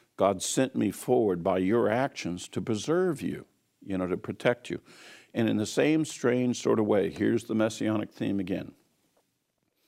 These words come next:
Why did God permit the children of Israel to reject the Messiah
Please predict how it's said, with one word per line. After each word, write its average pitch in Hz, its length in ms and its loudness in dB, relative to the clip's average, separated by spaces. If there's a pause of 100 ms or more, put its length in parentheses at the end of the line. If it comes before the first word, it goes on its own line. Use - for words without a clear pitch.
(640)
Why 110 400 4
did 143 480 0 (1120)
God 98 380 2
permit 117 520 -2 (1200)
the 90 100 -4
children 98 460 0
of 123 100 -4
Israel - 600 -4 (680)
to - 140 0
reject 95 680 0 (200)
the 92 100 -4
Messiah 85 680 -2